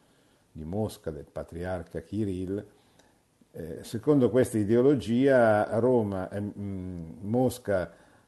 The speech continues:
avrebbe preso il posto della prima Roma, che era Costantinopoli, la capitale dell'impero cristiano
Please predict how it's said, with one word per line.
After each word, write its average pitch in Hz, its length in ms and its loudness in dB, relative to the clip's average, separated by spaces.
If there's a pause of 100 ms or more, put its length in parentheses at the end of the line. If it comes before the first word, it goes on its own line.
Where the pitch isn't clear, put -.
(100)
avrebbe 101 440 0
preso 107 340 0
il 95 100 -2
posto 113 560 0
della 82 280 -6
prima 107 420 -4
Roma, 95 580 -2 (720)
che 78 560 -12
era 82 240 -12
Costantinopoli, 82 1080 -6
la 80 140 -10
capitale 85 720 -8
dell'impero 78 1000 -10
cristiano 80 1300 -12